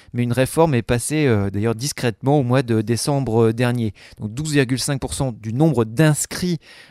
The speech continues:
euh, dans des élections peu médiatisées, euh, des élections où l'on craint une très forte abstention, ça veut dire qu'il faut avoir une, une vingtaine de pourcents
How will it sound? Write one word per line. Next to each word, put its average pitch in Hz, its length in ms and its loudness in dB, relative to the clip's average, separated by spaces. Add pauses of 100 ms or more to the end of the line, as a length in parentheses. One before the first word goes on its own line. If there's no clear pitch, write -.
euh, 113 180 2
dans 151 320 2
des 127 220 0
élections 127 400 -2
peu 165 180 2
médiatisées, 139 760 0 (400)
euh, 107 240 0
des 110 200 -4
élections 123 320 -2
où 117 80 0
l'on 120 140 0
craint 135 220 -2
une 110 380 0
très 156 220 -2
forte - 260 -4
abstention, 151 640 -4
ça 117 140 -2
veut 113 80 -2
dire 131 160 -2
qu'il 110 180 -10
faut 135 300 0
avoir 113 400 2
une, 104 220 -4
une 120 280 -2
vingtaine 151 440 0
de 127 100 2
pourcents 147 480 -2